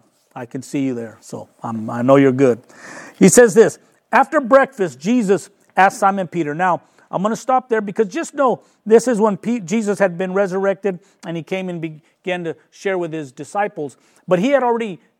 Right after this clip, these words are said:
Peter had already denied Jesus three times. So, and you all know how bad he felt. He said that he abandoned his post. He went back fishing.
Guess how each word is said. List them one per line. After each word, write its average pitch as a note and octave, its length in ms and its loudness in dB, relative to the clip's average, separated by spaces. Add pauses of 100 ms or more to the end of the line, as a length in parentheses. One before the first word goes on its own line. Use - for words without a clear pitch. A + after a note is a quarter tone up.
(120)
Peter B3+ 240 2
had A#3 140 0
already A3+ 260 0
denied G3 520 -6
Jesus F#3 340 -10
three G3 220 -8
times. F3+ 400 -8
So, D#3 180 -8 (220)
and F3 200 -4
you A3+ 140 2
all G#3+ 180 2
know G#3+ 240 0
how F3 260 0 (120)
bad F3+ 380 0
he E3+ 160 -8
felt. F3+ 420 -4 (200)
He E3+ 160 -6
said F#3+ 220 -4
that E3 120 0
he F#3+ 120 0
abandoned F#3 560 -2
his F3+ 200 -2
post. G3 380 -4
He D#3+ 80 -6
went F3 260 -8
back F#3 280 0
fishing. G#3 540 -4